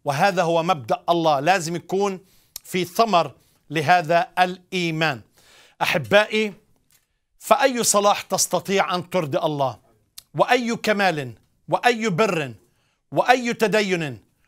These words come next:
وأي شيء ممكن يرضي الله؟ اللي بيرضي الله شيء واحد، هو أن تقبل الابن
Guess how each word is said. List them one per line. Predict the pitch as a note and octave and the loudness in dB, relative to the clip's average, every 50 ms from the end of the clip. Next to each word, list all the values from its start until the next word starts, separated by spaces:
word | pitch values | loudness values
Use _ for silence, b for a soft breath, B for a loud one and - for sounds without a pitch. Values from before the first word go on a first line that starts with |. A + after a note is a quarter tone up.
| _ _ _ - | _ _ _ -6
وأي | C#3 E3 - - B3 C4+ C4 A3 | -4 -4 -2 0 0 0 0 -2
شيء | - - - A3 A3+ A3+ F#3+ | -2 -2 0 -2 -2 -2 -4
ممكن | G3 G#3 G3 - - - G3 F#3+ F#3+ F#3+ - - | -6 -6 -6 -6 -6 -4 -4 -4 -4 -6 -8 -8
يرضي | F3 E3 F3 F3 D#3+ B2+ G#2+ D#3 E3 D#3+ E3 - D3+ | -4 -2 -2 -2 -2 -4 -4 -4 -4 -4 -4 -4 -4
الله؟ | D#3 D3 C#3+ C#3+ C3+ B2+ A2 - _ _ _ _ _ B B B B B B B B B - | -4 -2 0 -2 -2 -2 -4 -10 _ _ _ _ _ B B B B B B B B B -14
اللي | C#3 C3+ D3+ | -8 -6 -6
بيرضي | C3+ C#3 F#3 F#3+ F3+ D3+ C3 F3+ | -4 -2 -2 -2 -2 -2 -4 -4
الله | F#3 F#3 E3 E3 E3+ E3 E3 | -2 -2 -2 0 0 0 0
شيء | D#3+ - - - F#3 G3+ - - | 0 -4 -4 -4 -4 -6 -6 -4
واحد، | D#3 E3 D#3+ C#3+ - - - D#3+ D#3 C#3 B2 - _ _ _ _ _ _ _ _ _ _ _ _ C#3+ | 0 0 0 0 -2 -4 -4 -4 -6 -6 -10 -16 _ _ _ _ _ _ _ _ _ _ _ _ -2
هو | D#3 D#3+ D#3+ | 0 0 0
أن | E3 - E3+ E3 D#3+ D#3 D3+ D3+ D3 C#3+ C#3+ - _ _ _ _ _ | 0 0 -2 -2 -2 -2 -4 -6 -8 -10 -12 -16 _ _ _ _ _
تقبل | - C3+ - - - C#3+ B2 D#3+ D#3 D#3 D#3 D#3 - - D#3 | -2 -2 -2 -4 -12 -4 -2 0 0 0 -2 -8 -10 -10 -8
الابن | D3 D3 - _ _ F3 F3 C#3 D3 C#3+ B2 A#2 G#2 | -8 -8 -10 _ _ -4 -4 -2 -2 -4 -4 -8 -12